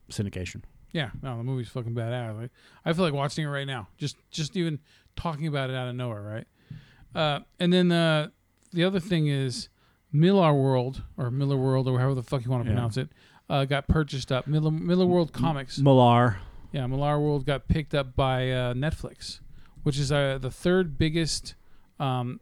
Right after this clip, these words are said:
Speaker 1: Acquisition.
Speaker 2: per-, acquisition, purchase, whatever you wanna call it, of a comic property, um, in history. So the first two, of course, are Marvel, by Disney, and then, uh, Warner Brothers picking up D C, right?
Speaker 1: Right.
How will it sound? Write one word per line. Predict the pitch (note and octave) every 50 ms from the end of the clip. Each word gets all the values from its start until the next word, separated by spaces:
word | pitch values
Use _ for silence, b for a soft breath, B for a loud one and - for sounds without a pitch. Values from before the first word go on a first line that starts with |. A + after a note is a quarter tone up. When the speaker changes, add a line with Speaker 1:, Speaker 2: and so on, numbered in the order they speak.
| _ _ -
Speaker 1:
Acquisition. | C3+ C3 C3+ - - D3 C3 D3+ D#3+ D3+ - - C#3 C3+
Speaker 2:
per-, | - - - _ -
acquisition, | D#3+ E3+ - - F#3 D#3+ D3 E3 D#3+ D3 - - E3 D3+
purchase, | - D#3+ D3 C3+ - - D3 C3+ C3
whatever | C3+ C#3 C#3 C#3
you | C#3 C#3
wanna | C3+ C3+
call | B2 - C#3 C3 B2+ C3
it, | - - b b b b b b b b
of | D3+ D3 C3+ C3+
a | C#3 C3
comic | - - D3+ E3 F3 E3 C#3+ - -
property, | - C3 A#2+ A#2 - B2 A#2 A#2 A2 G#2+ - - - - - B3+
um, | D#3 C3+ C3 C3+ D3
in | B2+ A#2+
history. | A#2 D3+ D#3 - - A#2+ G#2+ G2
So | - C3+ B2+
the | A#2 A#2
first | - - D#3+ D#3+ - -
two, | - D3+ C#3+ C#3
of | B2+ -
course, | - D3 C#3 A#2+ C3
are | C3
Marvel, | C3+ C3+ C3+ C3+ B2+ C3 C3 C3+ - b b b b b b b _ D3+ C#3+
by | C3 C3 B2+
Disney, | A#2+ C#3+ D3 D3 C3 B2 C3 B2+ A#2+ B2+ C3+ C3+ - - -
and | D#3+ C#3 C3 B2+
then, | A#2+ A#2+ A#2+ A#2+
uh, | A#2 A#2 A#2 A#2 A#2 A#2 - - - - _ _
Warner | C4 E3+ D3+ D3+ D3 D3
Brothers | C3+ C#3+ C#3 C3 C3+ B2+ -
picking | - - D3 B2 C3 C3+
up | B2+ A#2 A#2
D | C3 B2+ A#2
C, | A2+ - D3 B2 G#2
right? | G#2 G#2+ A2 - - -
Speaker 1:
Right. | B2 A2+ G#2+ G#2+ G#2 G2+ G2+ G2+ G2+ G#2 G#2+ A#2 D3+